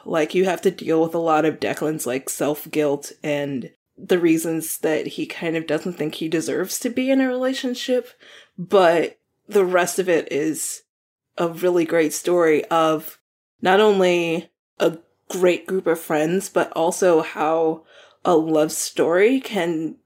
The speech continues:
be also a friendship story. So, the Love Study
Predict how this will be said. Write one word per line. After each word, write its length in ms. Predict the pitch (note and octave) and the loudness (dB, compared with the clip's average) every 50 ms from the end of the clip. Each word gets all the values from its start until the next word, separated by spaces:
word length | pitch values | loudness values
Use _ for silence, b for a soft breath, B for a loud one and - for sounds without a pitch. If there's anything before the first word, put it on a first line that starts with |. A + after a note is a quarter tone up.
| _ - | _ -6
be 380 | - F3+ F3 E3+ D#3 D#3 C#3+ - - - | -4 -2 0 0 2 2 0 0 -2 -4
also 420 | - D#3 D#3 D#3+ - - D#3 - - | -4 -2 -2 -2 -2 -2 -2 -2 -2
a 80 | D3+ | -4
friendship 440 | - - D#3+ C#3 C3 - - - - | -4 -4 -6 -6 -4 -6 -8 -12 -12
story. 500 | - - - - - - - - - _ _ _ _ _ _ _ | -14 -10 -10 -10 -10 -10 -16 -16 -20 _ _ _ _ _ _ _
So, 520 | - - - F#3+ E3 E3 D#3+ D3+ D#3+ E3+ - _ _ _ _ _ | -12 -6 0 2 2 4 4 2 0 0 -4 _ _ _ _ _
the 120 | - A#3 B3+ | 0 2 2
Love 280 | B3 C4 C4 C4 C4 | 2 4 2 2 0
Study 580 | - - - - D#3+ B2+ A2 G#2+ G2 - - - | -2 -8 -6 -4 -4 -4 -4 -4 -6 -8 -10 -14